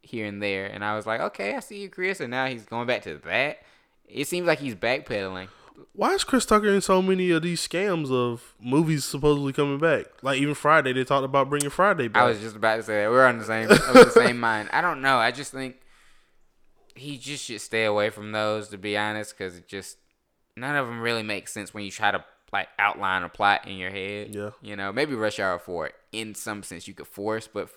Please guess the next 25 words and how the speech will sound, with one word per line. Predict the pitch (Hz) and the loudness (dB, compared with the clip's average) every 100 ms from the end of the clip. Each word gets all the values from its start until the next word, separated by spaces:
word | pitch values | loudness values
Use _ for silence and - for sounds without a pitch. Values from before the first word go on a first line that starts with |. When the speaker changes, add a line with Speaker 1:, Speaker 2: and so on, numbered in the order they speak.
| _ | _
Speaker 1:
Friday | _ 110 110 104 101 90 | _ 0 2 2 0 -2
is | 90 | -6
hard | - 87 82 | -4 -4 -4
to | |
force | 78 - 80 - | -10 -12 -14 -14
that. | - - _ _ _ _ _ _ _ | -16 -16 _ _ _ _ _ _ _
You | 104 | -14
could | 98 98 | -14 -10
get, | 104 - - _ _ _ _ | -8 -10 -14 _ _ _ _
like, | 92 85 | -12 -4
Ice | 101 104 - | -2 -2 -4
Cube's | 104 95 | -10 -10
son | - 95 104 117 117 - _ _ _ _ _ _ _ _ | -6 -4 -4 -6 -10 -18 _ _ _ _ _ _ _ _
Speaker 2:
I | 127 | -8
mean | 120 110 104 101 | -6 -8 -10 -12
Speaker 1:
and | 98 | -12
D | 104 107 | -10 -12
C | - | -10
Young | 104 107 110 | -8 -6 -6
Fly. | - - | 0 0
<laughs> | 622 - - - - | 0 -4 -10 -10 2
Speaker 2:
Well, | 135 190 | 8 10
I | |
mean, | 220 185 | 12 10
uh, | 180 | 6